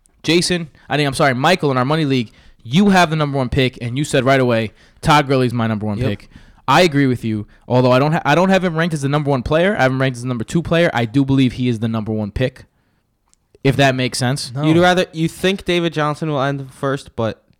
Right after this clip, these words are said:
Speaker 2: Todd Gurley is the much safer pick
Speaker 1: If
Speaker 2: at
Speaker 1: you're
Speaker 2: number
Speaker 1: gonna go
Speaker 2: one.
Speaker 1: number one, you gotta have no bust potential at all. Gurley, zero bust potential whatsoever unless he gets injured.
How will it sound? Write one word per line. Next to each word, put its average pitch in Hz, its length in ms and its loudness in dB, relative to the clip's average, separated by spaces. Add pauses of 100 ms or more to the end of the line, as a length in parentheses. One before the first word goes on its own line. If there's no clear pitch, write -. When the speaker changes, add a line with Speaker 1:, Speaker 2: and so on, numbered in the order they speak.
(140)
Speaker 2:
Todd 123 280 -6
Gurley 113 260 -6
is 101 80 -12
the 104 100 -14
much 104 280 -12
safer 104 440 -10
pick 98 280 -10
Speaker 1:
If 151 100 0
Speaker 2:
at - 40 -2
Speaker 1:
you're 160 100 4
Speaker 2:
number 175 160 0
Speaker 1:
gonna 151 40 -4
go 175 80 4
Speaker 2:
one. 175 80 4
Speaker 1:
number 156 180 0
one, 165 340 0
you 143 80 -4
gotta 143 180 2
have 131 260 0
no 147 240 0
bust 147 240 2
potential 135 400 0
at 127 80 4
all. 156 340 2 (220)
Gurley, 143 400 2 (180)
zero 151 400 4
bust 143 220 2
potential 139 340 0
whatsoever 131 460 2
unless 127 160 -2
he 120 80 -6
gets 113 160 -6
injured. 139 300 0